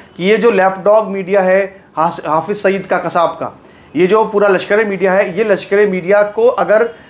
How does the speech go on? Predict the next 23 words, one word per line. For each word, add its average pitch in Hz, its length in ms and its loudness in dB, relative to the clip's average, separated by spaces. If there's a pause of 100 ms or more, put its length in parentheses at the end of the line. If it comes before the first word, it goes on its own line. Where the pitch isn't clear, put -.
(180)
बहुत 170 240 0
ज़्यादा 202 220 4
प्रमोशन 185 420 -4
मिल 190 180 -4
रहा 165 160 2
है 139 260 -4 (220)
सोशल 202 320 2
मीडिया 190 200 2
साइट्स 165 400 -2
पे, - 140 -10 (480)
तो 214 140 2
इसको 233 300 -2
लेकर 208 300 2
के 220 240 0
बीजेपी 185 380 -2
को 196 140 0
निगाह 175 360 0
रखनी 165 320 -2
पड़ेगी, 135 400 -8
क्योंकि 233 340 -4 (800)
बैलेंस 214 400 2
होना 208 180 2
चाहिए। 135 380 -2